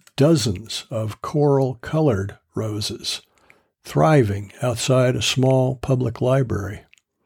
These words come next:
I'd walk right by them on my quest to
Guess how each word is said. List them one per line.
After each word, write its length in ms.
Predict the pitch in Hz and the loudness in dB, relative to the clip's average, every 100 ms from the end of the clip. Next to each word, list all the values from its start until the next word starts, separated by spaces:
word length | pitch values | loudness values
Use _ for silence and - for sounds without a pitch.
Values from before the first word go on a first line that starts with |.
| _ _ _ _ _ _ _ | _ _ _ _ _ _ _
I'd 180 | 123 117 | 0 2
walk 280 | 117 113 - | 2 2 2
right 200 | 135 190 | 0 4
by 240 | 143 113 | 4 2
them 240 | 95 95 - _ _ _ _ _ | 0 -8 -14 _ _ _ _ _
on 160 | 113 110 | -2 0
my 160 | 107 | 0
quest 500 | - - 139 135 - | -2 2 2 2 -4
to 320 | - - 98 | -4 -6 -8